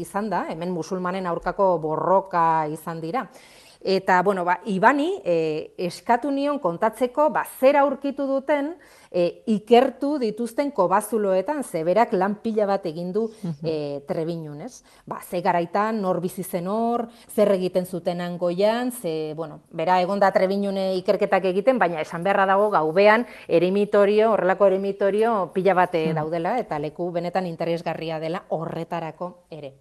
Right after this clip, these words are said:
Speaker 2: Eta zer dakite,
Speaker 1: Eta
Speaker 2: eh? Zer jakin dute?
Speaker 1: Bai.
Speaker 2: Em, eremitorio aipatu duzu, zer dakite
Speaker 1: Mhm.
Speaker 2: eremitorio horri buruz?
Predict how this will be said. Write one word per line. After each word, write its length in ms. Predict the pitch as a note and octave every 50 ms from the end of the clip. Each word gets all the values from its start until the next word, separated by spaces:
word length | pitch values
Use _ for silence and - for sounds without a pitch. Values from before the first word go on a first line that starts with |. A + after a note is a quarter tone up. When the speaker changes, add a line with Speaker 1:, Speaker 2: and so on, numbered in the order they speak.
| - -
Speaker 2:
Eta 200 | G3+ F3+ E3+ F#3
zer 180 | F3 - A3+ A#3
dakite, 200 | A3+ G#3+ G#3 G3+
Speaker 1:
Eta 220 | - - A3+ G#3 F3+
Speaker 2:
eh? 160 | A3+ D4 B3
Zer 160 | - - F#3+ E3+
jakin 280 | - F#3+ - F3+ E3
dute? 220 | D#3 D3+ - F3+ E3+ F#3
Speaker 1:
Bai. 140 | G#3+ A3+ -
Speaker 2:
Em, 380 | - D#3 D3 D3+ C#3+ C#3+ C#3 - -
eremitorio 600 | - D#3 E3 E3+ F3+ F3 D#3 E3+ D#3+ D#3 D#3 D#3
aipatu 320 | D3 D3 E3 D3+ - E3+ E3 D#3+
duzu, 220 | - - G#3+ A3
zer 180 | - - F#3+ G3
dakite 280 | F#3 - D3+ C#3 - C#3
Speaker 1:
Mhm. 80 | C3+
Speaker 2:
eremitorio 720 | D3 D3 D3 D3 C#3+ D3+ C#3+ C#3+ C#3+ C#3+ C#3+ C#3+ C#3 C#3 C#3
horri 140 | D3 D3 D3+
buruz? 300 | C#3 C#3+ C#3+ C#3+ C3+ C3+